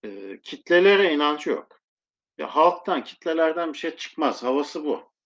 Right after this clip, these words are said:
Yani bu özgür ruh dedik ya mesela, aslında ilk sorduğunuz bu. Yani bu özgür ruh dediği şey zaten nadir olan. Belli başlı insanlar ancak sürü zihniyetinden kopabilirler.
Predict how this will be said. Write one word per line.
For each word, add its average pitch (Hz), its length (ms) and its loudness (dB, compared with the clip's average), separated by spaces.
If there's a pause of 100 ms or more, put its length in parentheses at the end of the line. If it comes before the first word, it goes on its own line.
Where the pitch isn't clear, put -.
(580)
Yani 139 220 -2
bu 139 120 0
özgür 151 520 0
ruh 135 320 -6
dedik 143 320 -4
ya 123 80 -4
mesela, 104 340 -6
aslında 127 300 -8
ilk 127 120 -10
sorduğunuz 123 560 -4
bu. 71 180 -16 (500)
Yani 156 260 6
bu 170 160 8
özgür 170 420 6
ruh 165 260 4
dediği 160 300 2
şey 160 400 -2 (340)
zaten 156 560 4
nadir 147 420 6
olan. 95 320 -2 (1400)
Belli 180 340 2
başlı 165 360 4
insanlar 117 500 -2
ancak 107 520 -6 (680)
sürü 139 320 0
zihniyetinden 107 800 -4
kopabilirler. - 840 -10